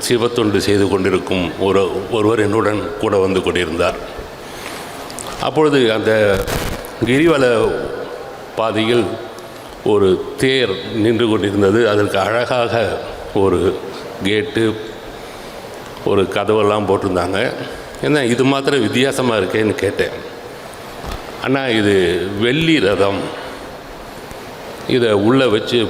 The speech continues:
பூட்டியிருக்காங்க. இதோடைய ஒரு சாவி கலெக்டர்கிட்ட இருக்கும், இன்னொரு சாவி நகரத்தார்கிட்ட இருக்கு" அப்படின்னு. எனக்கு அது சற்று அதிசயமாக இருந்தது. "அப்படி என்ன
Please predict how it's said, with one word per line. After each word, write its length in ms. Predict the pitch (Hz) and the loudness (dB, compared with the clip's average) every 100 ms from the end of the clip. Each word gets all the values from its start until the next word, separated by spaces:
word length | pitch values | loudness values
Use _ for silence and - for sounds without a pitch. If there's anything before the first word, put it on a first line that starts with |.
| - | 0
பூட்டியிருக்காங்க. 720 | 110 113 98 95 95 90 117 139 - - - - - - - - | 0 0 0 0 0 0 -2 -2 -6 -12 -12 -12 -14 -14 -8 0
இதோடைய 540 | 117 117 113 101 107 | 2 4 2 2 4
ஒரு 140 | 131 | 4
சாவி 600 | 143 135 123 117 120 98 85 | 2 2 2 2 2 0 -2
கலெக்டர்கிட்ட 460 | 104 107 107 101 95 | -4 -2 -2 0 0
இருக்கும், 440 | 90 - 101 113 - - - - - - | 0 0 0 0 -6 -14 -14 -14 -14 -6
இன்னொரு 380 | 120 127 139 120 | 2 4 4 4
சாவி 560 | - 107 104 113 98 90 | 2 0 2 2 2 0
நகரத்தார்கிட்ட 920 | 82 98 113 120 90 117 92 90 87 | 0 -2 0 0 0 0 0 -2 -2
இருக்கு" 420 | 80 80 90 82 | -4 -4 -2 -2
அப்படின்னு. 340 | 80 80 - - - - - - - - - - - - - - - - - - - - - - - - - - - - - - - - - - - - - - | -2 -6 -10 -14 -14 -14 -14 -12 -10 -8 -6 -6 -6 -6 -4 -4 -4 -2 -2 -2 -2 -2 -2 -2 0 0 0 0 0 0 -2 -2 -4 -2 -2 -2 -2 -2 -2 0
எனக்கு 280 | 151 139 | 0 2
அது 280 | 131 113 101 | 2 4 4
சற்று 300 | - 120 117 | 4 0 0
அதிசயமாக 540 | 113 127 127 151 135 110 | 2 2 2 2 2 2
இருந்தது. 580 | 104 98 98 123 180 - - - - - - - | 2 2 4 4 2 -2 -8 -12 -14 -14 -14 -8
"அப்படி 380 | - - 120 110 | -4 -2 0 2
என்ன 500 | 107 113 131 127 98 | 2 2 2 2 0